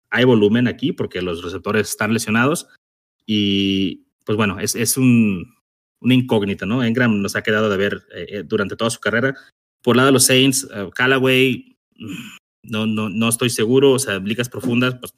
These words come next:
sí, pero de ahí en más creo que tiene que haber por lo menos treinta wide receivers que alinearías antes que él. A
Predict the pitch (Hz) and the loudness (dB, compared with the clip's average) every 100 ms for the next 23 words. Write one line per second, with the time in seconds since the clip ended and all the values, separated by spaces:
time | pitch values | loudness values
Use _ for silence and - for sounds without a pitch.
0 | - - 131 147 120 95 110 117 120 120 | -4 0 0 -2 -4 -2 0 0 0 -2
1 | 113 123 113 110 107 104 104 _ _ _ | -6 -4 -4 -2 -2 -2 -6 _ _ _
2 | _ 127 113 123 127 120 123 123 120 95 | _ 0 2 2 0 2 2 2 0 0
3 | 78 55 _ _ _ _ _ _ _ 110 | -2 -10 _ _ _ _ _ _ _ 0
4 | 123 117 120 123 120 101 98 107 117 120 | 0 2 2 2 0 -2 0 -2 -2 -4
5 | 120 127 143 147 143 - 98 95 | -2 0 2 0 -4 -6 -6 -4